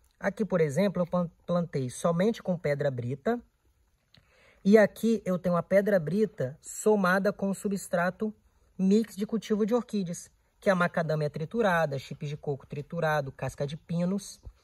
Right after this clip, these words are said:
Pra essas que estão super enraizadas, como você vê aqui, eu tenho o substrato mix também,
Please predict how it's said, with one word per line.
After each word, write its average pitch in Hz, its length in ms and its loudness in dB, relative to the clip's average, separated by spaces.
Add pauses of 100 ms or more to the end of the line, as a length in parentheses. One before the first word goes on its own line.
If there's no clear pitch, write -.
(640)
Pra 202 180 10
essas 240 400 6
que - 100 -6
estão 165 280 0
super 160 260 -4
enraizadas, 139 720 0
como 160 180 -2
você 160 300 -2
vê 147 180 -2
aqui, 123 380 -4 (460)
eu 175 160 0
tenho 143 360 2
o 170 100 -4
substrato 160 640 -4
mix 160 340 -2
também, 156 500 -2